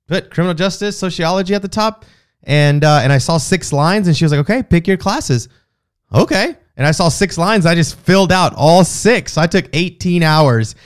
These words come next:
every semester until I graduated. I didn't know any better. Um, and I never changed my major. I literally have my degree up there. I never changed my major. I took eighteen hours every semester. And you know what's crazy is I went to college, uh, fall, spring, and summer.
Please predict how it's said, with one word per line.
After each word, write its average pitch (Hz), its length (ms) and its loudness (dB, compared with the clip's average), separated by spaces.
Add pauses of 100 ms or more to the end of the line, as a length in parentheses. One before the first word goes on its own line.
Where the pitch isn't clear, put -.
(260)
every 160 320 4
semester 143 500 0
until 127 220 0
I 120 80 2
graduated. 120 520 2
I 151 120 2
didn't 165 340 2 (160)
know 202 240 4
any 151 220 2
better. 98 360 0 (460)
Um, 139 220 4
and 139 80 4
I 143 60 4
never 165 280 4
changed 160 380 0
my 151 100 2
major. 156 320 -2
I 110 80 -2
literally 135 340 -8
have 131 160 -6
my 135 80 -2
degree 120 300 -2
up 160 100 -6
there. 113 100 -2
I 110 60 0
never 147 240 2
changed 180 220 0
my 180 60 2
major. 131 440 2 (220)
I 123 100 0
took 143 240 0
eighteen 156 400 0
hours 151 300 4
every 139 240 0
semester. 131 380 0
And 117 80 -2
you 123 40 0
know 131 80 2
what's 120 120 -2
crazy 165 420 0 (220)
is 117 80 0
I 156 100 2
went 175 140 0
to 156 60 0
college, 156 480 2 (320)
uh, 110 560 2 (300)
fall, 180 460 2
spring, 175 640 0
and 147 240 2
summer. 123 440 0